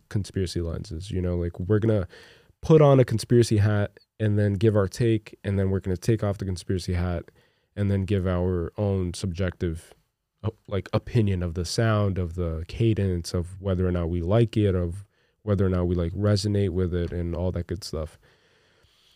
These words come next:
And that could be said for every other type of content on the channel. So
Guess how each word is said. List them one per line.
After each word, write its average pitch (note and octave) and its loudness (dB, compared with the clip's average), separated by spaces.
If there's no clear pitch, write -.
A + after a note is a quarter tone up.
And A#2 8
that B2 6
could B2 2
be B2 2
said A2+ 6
for G#2+ 6
every G#2+ 6
other A2 6
type G2+ 2
of - -10
content G2 2
on F2+ 2
the F2 0
channel. A#2+ 6
So F2+ 2